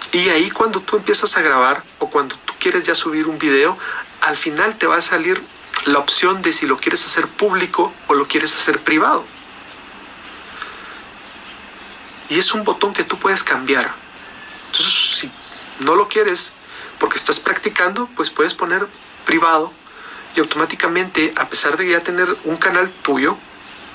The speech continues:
la plataforma de YouTube no va a salir hacia el internet.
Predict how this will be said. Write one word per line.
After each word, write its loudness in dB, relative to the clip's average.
la 2
plataforma 0
de -2
YouTube 0
no 4
va 4
a 2
salir 0
hacia 2
el -2
internet. 0